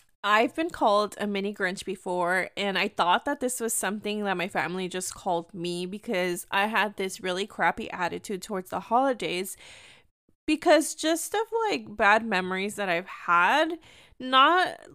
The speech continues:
necessarily when I was a kid, but more, like, when I became a teenager and an adult. My holidays were always, like, something that I didn't look forward to. Although I love spending time with my family, there was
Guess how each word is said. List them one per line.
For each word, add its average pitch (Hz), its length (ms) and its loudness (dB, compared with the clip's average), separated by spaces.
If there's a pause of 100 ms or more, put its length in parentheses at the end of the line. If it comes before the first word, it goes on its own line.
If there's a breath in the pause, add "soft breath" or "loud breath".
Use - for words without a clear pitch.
necessarily 233 760 0
when 220 140 0
I 185 80 0
was 202 120 -4
a 165 80 -4
kid, 202 560 -2
but 202 140 -2
more, 180 280 -2
like, 175 420 -2
when 180 160 -2
I 175 100 -4
became 175 360 -8
a - 40 -8
teenager 226 840 -2
and 170 240 -4
an 170 120 -8
adult. 226 640 2 (260)
My 208 200 2
holidays 208 580 2
were 202 140 -2
always, 180 420 0
like, 196 160 0
something 185 640 -4
that 180 140 0
I 170 80 2
didn't 185 320 -4
look 175 260 -6
forward 175 400 -4
to. 262 380 -6 (340 loud breath)
Although 226 340 6
I 208 200 4
love 196 340 2
spending 220 440 -4
time 190 280 -4
with 202 200 -6
my 196 180 -4
family, 214 680 -2
there 220 160 4
was 196 180 0